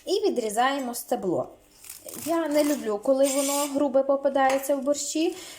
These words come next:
Ви ж, якщо любите, можете залишати. Кислоти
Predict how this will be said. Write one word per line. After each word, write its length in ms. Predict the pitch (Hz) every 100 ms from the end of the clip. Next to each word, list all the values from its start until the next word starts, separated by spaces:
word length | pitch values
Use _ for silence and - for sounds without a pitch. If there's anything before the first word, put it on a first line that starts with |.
| -
Ви 180 | 262 330
ж, 80 | -
якщо 300 | - - 262
любите, 480 | 311 403 453 427 294
можете 500 | 233 254 240 - 214
залишати. 640 | 208 190 185 - 127 - - -
Кислоти 520 | 311 320 339 339